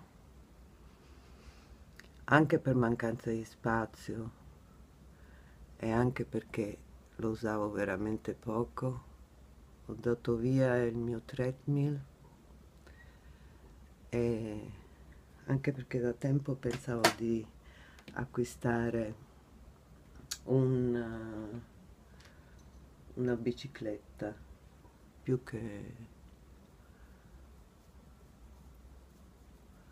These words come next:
allora, una base così per un occhio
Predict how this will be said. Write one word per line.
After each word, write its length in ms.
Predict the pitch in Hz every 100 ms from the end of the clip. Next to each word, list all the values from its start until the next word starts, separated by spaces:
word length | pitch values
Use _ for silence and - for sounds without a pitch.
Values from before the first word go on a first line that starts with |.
| - - - - - - - -
allora, 380 | 107 107 - -
una 240 | 113 113 117
base 360 | 123 123 117 117
così 500 | - 120 - 131 139 - - - - - - - - - - - - - - - - - - - - - - - - - - - - - - - - - - - - - - - - - -
per 200 | 117 110
un 160 | 117
occhio 520 | 113 - - 113 104